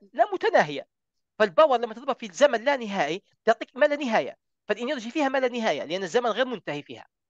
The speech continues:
أما ال-، أما الإنرجي سيجنال هي السيجنال حتى لو كنت تاخذها زمن ما لا نهاية هي تتناقص كيف ما أنت تشوف، وبالتالي عندها الإنرجي عندها قيمة. الإنرجي بتاع السيجنال عندها قيمة، في، في، تسمى بالإنرجي سيجنال، والثانية تسمى بالباور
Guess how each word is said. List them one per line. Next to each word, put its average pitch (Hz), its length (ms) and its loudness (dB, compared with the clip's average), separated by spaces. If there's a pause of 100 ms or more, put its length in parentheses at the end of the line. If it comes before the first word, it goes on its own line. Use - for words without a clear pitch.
(560)
أما 269 180 6
ال-، 240 160 -2
أما 247 260 4
الإنرجي 254 420 -2
سيجنال 160 400 -4 (320)
هي 233 120 2
السيجنال 254 360 -2
حتى 349 300 0
لو 262 80 -4
كنت 277 200 -4
تاخذها 226 480 0
زمن 254 340 2
ما 277 100 0
لا 262 80 0
نهاية 320 440 0 (280)
هي 277 160 2
تتناقص 262 500 0
كيف 190 160 -18
ما 214 60 -12
أنت 196 120 -10
تشوف، - 260 -8 (280)
وبالتالي 240 420 0
عندها 226 340 0
الإنرجي 214 460 -2
عندها 196 240 -2
قيمة. 147 320 -8 (380)
الإنرجي 185 280 -4
بتاع 190 100 -8
السيجنال 277 280 -4
عندها 202 160 -2
قيمة، 160 160 -6
في، 175 160 -8
في، 185 160 -2
تسمى 254 500 0
بالإنرجي 202 420 0
سيجنال، 320 340 0 (380)
والثانية 220 300 2
تسمى 226 320 -2
بالباور 208 480 2